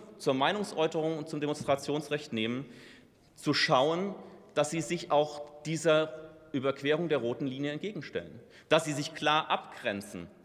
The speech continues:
davon, dass man diese Regeln mit Füßen tritt und Gewalt gegen Polizisten, Polizistinnen anwendet. Und deswegen müsste heute auch nicht über Gewalt in Lützerath, sondern über Klimaschutz gesprochen werden.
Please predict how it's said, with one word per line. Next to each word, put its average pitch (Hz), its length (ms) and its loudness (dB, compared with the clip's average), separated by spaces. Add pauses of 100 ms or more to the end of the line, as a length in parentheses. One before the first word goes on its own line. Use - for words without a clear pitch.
(200)
davon, 104 520 0 (420)
dass 117 220 2
man 101 280 -4 (100)
diese 107 260 -4
Regeln 101 380 -2
mit 98 120 -6
Füßen 104 360 -8
tritt - 360 -6
und 107 200 -6
Gewalt 90 440 0
gegen 87 180 -8
Polizisten, 87 640 -8
Polizistinnen 82 680 -12
anwendet. - 380 -14 (440)
Und 131 180 2
deswegen 180 420 4
müsste 175 380 0
heute 175 360 4
auch 147 140 2
nicht 175 340 -2
über 151 220 4
Gewalt 143 540 4
in 135 80 -2
Lützerath, 160 480 0
sondern 147 420 0
über 135 180 -2
Klimaschutz 233 480 -4
gesprochen 90 420 -8
werden. 76 240 -6